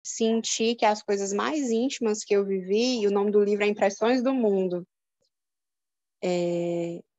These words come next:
senti que as minhas impressões estão produzindo impressões em outras pessoas que estão visitando seus próprios mundos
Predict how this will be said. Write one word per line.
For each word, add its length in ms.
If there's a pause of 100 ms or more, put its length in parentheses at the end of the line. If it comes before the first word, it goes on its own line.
senti 460
que 100
as 200
minhas 360
impressões 1300 (480)
estão 920 (680)
produzindo 680
impressões 640
em 100
outras 380
pessoas 960 (300)
que 520
estão 300
visitando 440
seus 220
próprios 460
mundos 680